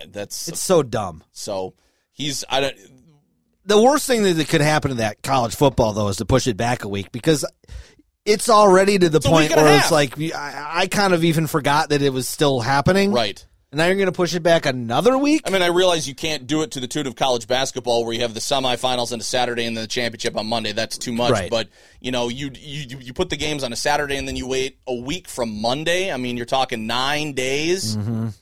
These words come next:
Speaker 1: Tha-, that's just too long.
Speaker 2: It's too long.
Speaker 1: It, it's just too long. So we'll see whether they actually play. They had already set a, um, a, a drop back date for it. So I don't know. Who do you, final? What do you think?
Speaker 2: Pro-, I mean, I gotta say Alabama.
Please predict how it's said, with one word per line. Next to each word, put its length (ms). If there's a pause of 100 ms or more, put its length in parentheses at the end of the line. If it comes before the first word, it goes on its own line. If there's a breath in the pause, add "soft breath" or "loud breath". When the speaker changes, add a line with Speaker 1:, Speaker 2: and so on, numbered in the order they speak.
(140)
Speaker 1:
Tha-, 260
that's 240
just 180
too 140
long. 360
Speaker 2:
It's 120
too 160
long. 340
Speaker 1:
It, 200
it's 180
just 300
too 160
long. 400 (380)
So 180
we'll 180
see 160
whether 240
they 140
actually 400
play. 260
They 120
had 120
already 260
set 400
a, 340
um, 440 (540)
a, 120 (240)
a 100
drop 280
back 260
date 220
for 240
it. 140
So 320 (320 soft breath)
I 80
don't 80
know. 160
Who 80
do 60
you, 100 (240)
final? 500 (120)
What 100
do 80
you 40
think? 320 (1400)
Speaker 2:
Pro-, 120
I 200
mean, 300
I 140
gotta 300
say 260
Alabama. 720